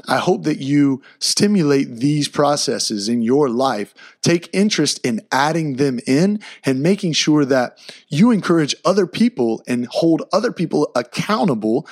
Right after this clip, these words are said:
and allow them to hold you accountable in making these behavioral habits, giving yourself a chance every single day to check these boxes, just like you check your grocery list boxes,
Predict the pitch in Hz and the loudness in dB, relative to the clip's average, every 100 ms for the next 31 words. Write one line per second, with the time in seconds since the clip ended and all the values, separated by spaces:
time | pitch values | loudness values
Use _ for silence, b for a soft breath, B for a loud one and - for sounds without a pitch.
0 | B - 131 117 131 143 127 180 180 139 | B -4 -2 0 2 0 0 0 0 0
1 | 131 131 117 180 254 - 107 101 101 175 | 0 0 0 0 0 -2 -4 -4 -4 -4
2 | B B B 139 127 139 190 214 202 143 | B B B -4 -2 0 -2 -2 -4 -2
3 | 127 135 135 135 - B B B 143 117 | 0 2 2 -2 -6 B B B -4 -2
4 | 123 120 113 120 123 120 - - - 113 | 0 0 0 -2 -2 -4 -8 -8 -4 -4
5 | 101 90 - - B B - 160 185 170 | -4 -8 -10 -14 B B -2 2 2 2
6 | 156 143 120 - 117 104 - 147 170 - | 0 -2 -2 -2 -2 -2 -2 0 2 0
7 | 165 143 123 117 110 - B - 110 - | -2 -2 0 0 -2 -6 B -8 -4 0
8 | 156 - 143 143 113 143 139 - 113 104 | -2 0 -2 -2 0 0 0 -2 -2 -4
9 | - B B B - 170 160 156 151 - | -6 B B B 0 0 0 -2 -4 -2
10 | 147 123 127 107 117 117 - 113 110 104 | -2 -2 -4 -2 0 0 0 -2 -2 -4
11 | - 98 - - 107 | -6 -8 -8 -10 -10